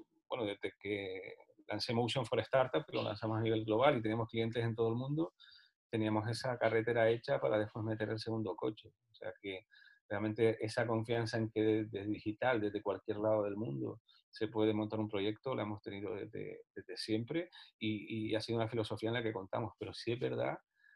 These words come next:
que cuando vas a grandes ciudades y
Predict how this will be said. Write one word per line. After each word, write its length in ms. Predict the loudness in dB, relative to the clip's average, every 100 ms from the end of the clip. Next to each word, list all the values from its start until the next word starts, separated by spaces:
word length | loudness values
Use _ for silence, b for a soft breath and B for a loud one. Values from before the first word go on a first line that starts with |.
| _ _
que 160 | -8 -6
cuando 360 | 0 2 4 4
vas 160 | 4
a 100 | 2
grandes 360 | 2 0 -2 0
ciudades 520 | 2 2 4 4 4
y 320 | 0 -4 -8